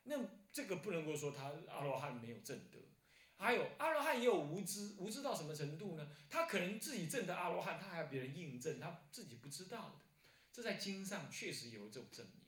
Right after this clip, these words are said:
所以不自知，自证，他还要人家来认可，他把结论告诉人家，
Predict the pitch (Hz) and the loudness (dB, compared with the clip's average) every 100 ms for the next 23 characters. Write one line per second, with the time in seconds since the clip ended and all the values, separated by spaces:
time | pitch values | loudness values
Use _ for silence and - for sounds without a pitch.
0 | - _ _ _ _ _ _ - 165 190 | -20 _ _ _ _ _ _ -10 -6 -2
1 | 175 269 156 151 170 - _ _ _ - | 0 0 0 -2 -2 -10 _ _ _ -20
2 | _ _ - 82 73 - - - - _ | _ _ -6 -6 -4 -4 -4 -12 -20 _
3 | _ _ - _ - 269 240 208 208 156 | _ _ -20 _ -6 -2 2 4 4 2
4 | 156 160 180 160 - - - - _ _ | -2 -2 -2 -4 -6 -12 -16 -20 _ _
5 | _ _ _ _ - 220 143 - - - | _ _ _ _ -2 0 0 -2 -12 -20
6 | _ - - 147 170 147 165 143 131 113 | _ -8 -2 0 0 2 0 0 -4 -4
7 | 113 113 113 | -6 -6 -8